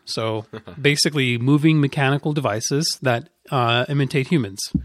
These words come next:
Speaker 1: So they weren't a-, they weren't, uh, doing things on their own, but they were programmed to imitate humans. So, like, let's, uh, you know, I can imagine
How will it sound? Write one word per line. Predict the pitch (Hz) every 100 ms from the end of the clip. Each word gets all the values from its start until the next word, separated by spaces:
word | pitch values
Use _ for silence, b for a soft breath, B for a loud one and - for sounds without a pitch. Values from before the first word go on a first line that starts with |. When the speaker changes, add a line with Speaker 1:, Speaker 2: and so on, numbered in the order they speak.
| B B B -
Speaker 1:
So | -
they | 131 139
weren't | 160 160
a-, | 147 - - -
they | 143
weren't, | 143 160 147 - -
uh, | 131 123 113 110 b b b b b 135
doing | 123 156 147
things | 139 127
on | 113
their | 113
own, | 208 165 139
but | 135
they | 139
were | 123 113 - _ -
programmed | - 143 151 143
to | 143
imitate | 131 131 127
humans. | - 180 131 98 -
So, | 113
like, | 110 107 - _
let's, | 127 127 - - _ 131
uh, | 113 107 110 -
you | 127
know, | 107
I | 113
can | 131
imagine | 117 117 113 120 110